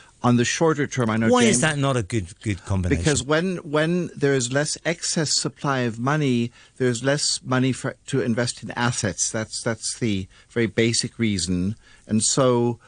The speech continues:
Speaker 1: now that doesn't mean that all markets are bad, because that's the global perspective. I'm, contrary to James, who will tell you the opposite story, but he's a longer term perspective than I am. Um, I'm very bearish on China for the next year or so,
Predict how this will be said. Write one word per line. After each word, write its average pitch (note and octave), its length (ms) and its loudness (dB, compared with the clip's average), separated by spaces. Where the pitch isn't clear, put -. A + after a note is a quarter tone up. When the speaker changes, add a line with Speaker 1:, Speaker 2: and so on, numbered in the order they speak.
Speaker 1:
now B2+ 180 4
that C3+ 220 0
doesn't D3+ 200 -8
mean C#3 180 0
that A#2+ 100 0
all C3+ 220 0
markets B2+ 460 -2
are G#2+ 40 -6
bad, B2 260 0
because A2+ 220 -8
that's B2+ 180 -2
the A#2 80 -2
global E3 380 0
perspective. B2 760 -2
I'm, D#3 460 0
contrary C#3 340 0
to A2 140 -8
James, C#3 380 2
who B2+ 80 -4
will A2+ 100 -2
tell C3+ 160 -4
you B2 100 2
the A2 120 -2
opposite B2+ 340 -2
story, B2 220 0
but G2 100 -6
he's A#2+ 180 -4
a A#2 60 -4
longer A#2 260 -2
term A#2+ 220 -4
perspective B2 560 -6
than G#2 100 -4
I G#2+ 180 2
am. A2 320 2
Um, B2+ 520 4
I'm D3 340 2
very C3 280 2
bearish C#3 460 0
on C3 140 -2
China B2+ 380 -2
for - 140 -10
the B2 100 -4
next A#2+ 500 -2
year B2+ 380 0
or A2+ 200 -2
so, A#2+ 640 0